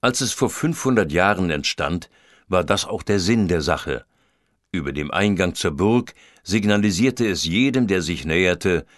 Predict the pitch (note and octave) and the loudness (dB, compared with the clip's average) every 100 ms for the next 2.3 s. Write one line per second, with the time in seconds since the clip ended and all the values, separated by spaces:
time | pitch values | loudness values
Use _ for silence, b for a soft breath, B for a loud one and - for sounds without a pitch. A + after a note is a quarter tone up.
0 | b - E2+ G2 G#2+ F2+ F2 E2+ E2 E2+ | b -6 0 2 2 2 0 0 2 0
1 | D2 D2+ C#2 C#2+ D#2 D#2 D#2+ D2 C#2 D2+ | 0 -2 -2 -2 -4 -6 -4 -4 -4 -4
2 | C#2 B1 | -2 -4